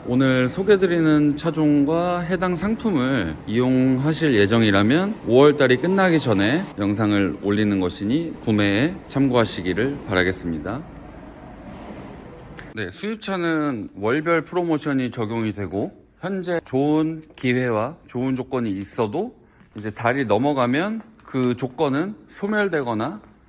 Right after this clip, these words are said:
조건이 변경이 될 수 있기 때문에 지금 가장 좋은 무이자 저금리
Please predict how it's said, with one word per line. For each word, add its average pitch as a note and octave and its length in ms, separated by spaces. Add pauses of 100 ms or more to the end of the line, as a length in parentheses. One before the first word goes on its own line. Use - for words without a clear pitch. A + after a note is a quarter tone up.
(420)
조건이 C3+ 380
변경이 C3+ 480
될 A2 160
수 G#2+ 120
있기 G2+ 200
때문에 F#2+ 500 (300)
지금 B2+ 480
가장 A#2+ 320
좋은 B2+ 500 (340)
무이자 A#2 640 (380)
저금리 A#2 580